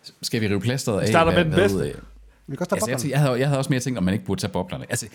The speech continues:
Speaker 2: Ja.
Speaker 1: de
Speaker 3: Nu vil vi
Speaker 1: fleste
Speaker 3: starte med
Speaker 1: lyttere
Speaker 3: boblerne.
Speaker 1: derude
Speaker 3: Kan I fucking bestemme jer for et format?
Speaker 1: Det er jo fordi, det er den store fanfare. Det er finalen, det her,
Speaker 3: Fucking
Speaker 1: Tobi.
Speaker 3: cunt.
Speaker 2: Ja.
Speaker 1: Altså.
Speaker 2: Det er
Speaker 1: Men jeg har det også
Speaker 2: V M-finalen.
Speaker 1: sådan, jeg,
Speaker 2: Det er
Speaker 1: men omvendt
Speaker 2: V M-finalen.
Speaker 1: så har jeg det også som om, at, at stort set alle, øh, lytterne derude ved nok godt, hvorfor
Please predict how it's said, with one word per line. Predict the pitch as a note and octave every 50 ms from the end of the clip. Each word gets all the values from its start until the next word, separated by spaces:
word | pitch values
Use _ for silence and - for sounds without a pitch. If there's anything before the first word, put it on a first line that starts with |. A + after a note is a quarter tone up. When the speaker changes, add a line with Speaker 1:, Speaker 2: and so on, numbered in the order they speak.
| - -
Speaker 2:
Ja. | - - -
Speaker 1:
de | -
Speaker 3:
Nu | -
vil | F3+
vi | D4
Speaker 1:
fleste | D#4 D#4 G#3+ F3+
Speaker 3:
starte | - F3+ F3
med | -
Speaker 1:
lyttere | D3+ B2+ D#3 E3
Speaker 3:
boblerne. | - C3 A#2+ A2+
Speaker 1:
derude | G#2 - - - -
Speaker 3:
Kan | F#3
I | F#3
fucking | F#3 B3 - A#3+ G3+
bestemme | G#3 G#3+ G#3 - - B3+ C4+ B3+
jer | G3+ D#3
for | - -
et | F3 -
format? | - F#3+ G3+ A3+ C4 C#4+ C#4+ B3 - - - - - - - - - _ _ _ - -
Speaker 1:
Det | B2+
er | C3+
jo | C#3
fordi, | B2+ - D#3 E3+ E3+
det | D3 C#3
er | B2
den | B2+ B2+
store | - - B2+ C3+ D3 C#3+
fanfare. | - A#2+ G2 F#2 - F#2 F2+ F#2+
Det | A2 B2+
er | B2+ B2
finalen, | - C3+ C3+ C3 B2+ A#2+ A#2 A#2 A#2+ B2 C3 A#2+ G2
det | F2 F2
her, | F2+ D#2 D2+
Speaker 3:
Fucking | - - E2 C#2+
Speaker 1:
Tobi. | G2 - -
Speaker 3:
cunt. | G2+ G#2 -
Speaker 2:
Ja. | F#3+
Speaker 1:
Altså. | C#3+ D3 D#3 D3+ - - - - - - - -
Speaker 2:
Det | F#3
er | F#3+
Speaker 1:
Men | G#3+ B3 A3 F#3
jeg | - -
har | D3+ C#3
det | C#3 C3+
også | C3+ C3+
Speaker 2:
V | C#3
M-finalen. | C#3+ B2+
Speaker 1:
sådan, |
jeg, | A2+ A2 - -
Speaker 2:
Det | G3
er | A3
Speaker 1:
men | C#4+ D4 A#3
omvendt | F3
Speaker 2:
V | C#3
M-finalen. | D3+ D3+ B2
Speaker 1:
så | A#2 B2+
har | A2+ C#3 C#3
jeg | B2 G2+
det | G2+
også | A2+ -
som | B2
om, | A2+ G#2+
at, | G2 F2 -
at | D#2+ G2+ G2
stort | - - - D#3 C3+ G2
set | A2+ G2 -
alle, | F#2+ F#2+ G2 G#2+ A#2+
øh, | A#2+ G#2 - - D#2 C#2+ D2 C2+ A#1+ A#1+
lytterne | D#2 G2 A2+ B2 A#2 G2
derude | D#2+ E2 F2+ F#2+ F#2
ved | A#2 G#2+ F2
nok | D#2 D#2 E2+ E2
godt, | - E2 E2 -
hvorfor | - F2+ F2+ -